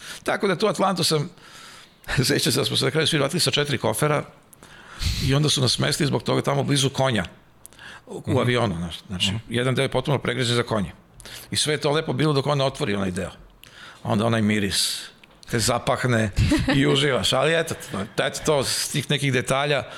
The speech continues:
Speaker 1: a samo takmičenje je bilo, odbojkaši, košarkaši, bio na finalu, Clay
Speaker 2: Da, da.
Speaker 1: došao da se slika s košarkašima, to je bilo fenomenalno.
Speaker 2: I, i si se
Speaker 1: Baš
Speaker 2: slikao, nisi? Je, si volao to da radiš, si praktikovao to?
Speaker 1: Ne,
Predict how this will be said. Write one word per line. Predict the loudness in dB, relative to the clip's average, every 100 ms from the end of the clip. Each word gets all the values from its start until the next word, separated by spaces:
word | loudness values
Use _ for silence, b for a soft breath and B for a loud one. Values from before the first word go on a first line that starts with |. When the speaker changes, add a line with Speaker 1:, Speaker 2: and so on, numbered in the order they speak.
| B B B
Speaker 1:
a | 2
samo | 4 2
takmičenje | 2 0 0 0 2 2
je | 2
bilo, | 2 2 2
odbojkaši, | 2 0 0 2 2 2 0 0 -6 -12 -6
košarkaši, | -2 -2 0 0 0 -2
bio | -2
na | -2
finalu, | 0 2 2 2 0
Clay | 0 2 2
Speaker 2:
Da, | 2
da. | 2
Speaker 1:
došao | 2 2 2 2 0 -4 B B B
da | -2
se | 0
slika | 2 0 0
s | 0
košarkašima, | 0 -2 0 0 2 0
to | 0
je | 0
bilo | 2 4 2 -2 -8 B B B B -6
fenomenalno. | -2 2 2 2 0 -2
Speaker 2:
I, | -6 -8
i |
si | -10 -4 -2
se | 0
Speaker 1:
Baš | 0
Speaker 2:
slikao, | 2
nisi? | 0 -2 -12 _
Je, | -4 -2 0 -2
si | 2
volao | 2
to | 2 2
da |
radiš, | 2 2
si | -2
praktikovao | -4 -4 0 0
to? | 2
Speaker 1:
Ne, | 4